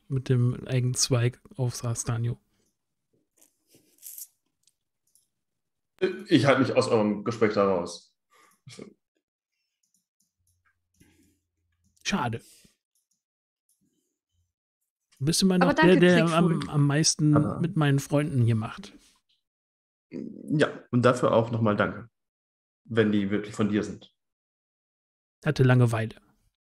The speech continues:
Speaker 1: Und du warst so traurig.
Speaker 2: Wenn du öfters mal Langeweile hast, ich, könnte ich dann gut gebrauchen.
Speaker 1: Für was? Für einen Spion?
Speaker 2: Für Beeren.
Speaker 1: Beeren?
Speaker 2: Die kann man immer gut gebrauchen.
Speaker 1: Ja.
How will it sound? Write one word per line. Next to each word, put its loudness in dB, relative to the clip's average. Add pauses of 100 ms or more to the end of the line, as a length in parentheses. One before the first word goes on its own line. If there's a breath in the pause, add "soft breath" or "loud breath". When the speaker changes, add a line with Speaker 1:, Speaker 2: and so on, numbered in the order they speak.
(540)
Speaker 1:
Und 2
du 6
warst 6
so 4
traurig. -4 (800 loud breath)
Speaker 2:
Wenn -2
du -2
öfters -2
mal -2
Langeweile -2
hast, -6
ich, -12
könnte -6
ich -8
dann -6
gut -6
gebrauchen. -6 (1120)
Speaker 1:
Für -2
was? -6 (680)
Für -8
einen -2
Spion? -4 (680)
Speaker 2:
Für 0
Beeren. -4 (920)
Speaker 1:
Beeren? 0 (1500)
Speaker 2:
Die -6
kann -8
man -6
immer 0
gut -2
gebrauchen. -8 (1800)
Speaker 1:
Ja. 4